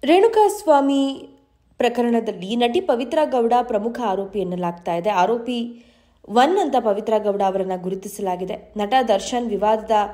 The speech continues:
ಕೇಂದ್ರ ಬಿಂದುವಾಗಿದ್ದಾರೆ. ಆ, ಪವಿತ್ರ ಗೌಡ ನಟಿಯಾಗಿರೋದಕ್ಕಿಂತ ಹೆಚ್ಚಾಗಿ,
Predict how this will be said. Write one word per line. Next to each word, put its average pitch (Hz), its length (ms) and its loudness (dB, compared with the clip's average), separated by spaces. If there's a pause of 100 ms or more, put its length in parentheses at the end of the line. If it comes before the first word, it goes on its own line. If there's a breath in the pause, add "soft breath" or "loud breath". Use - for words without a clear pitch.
(500 loud breath)
ಕೇಂದ್ರ 320 300 2
ಬಿಂದುವಾಗಿದ್ದಾರೆ. 185 760 -2 (920 soft breath)
ಆ, 285 340 6 (520)
ಪವಿತ್ರ 302 360 4
ಗೌಡ 339 320 6
ನಟಿಯಾಗಿರೋದಕ್ಕಿಂತ 294 1040 -2
ಹೆಚ್ಚಾಗಿ, 277 1000 -6